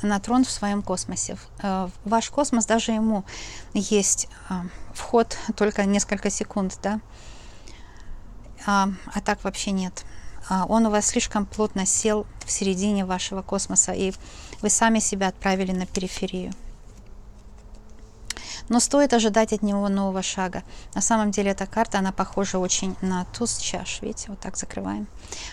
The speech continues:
Вам даётся подарок обновления отношений. Вы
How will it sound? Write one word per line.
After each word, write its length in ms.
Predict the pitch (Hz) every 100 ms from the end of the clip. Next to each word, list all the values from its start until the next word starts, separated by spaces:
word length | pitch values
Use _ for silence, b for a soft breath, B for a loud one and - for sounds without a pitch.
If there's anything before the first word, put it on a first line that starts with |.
| -
Вам 240 | 214 226
даётся 420 | 214 208 208 - 202
подарок 580 | 196 190 208 247 254 -
обновления 640 | 214 196 196 190 208 202
отношений. 760 | 190 - 185 - 185 180 190 196 - - b b b - - - B B B -
Вы 380 | 214 220 254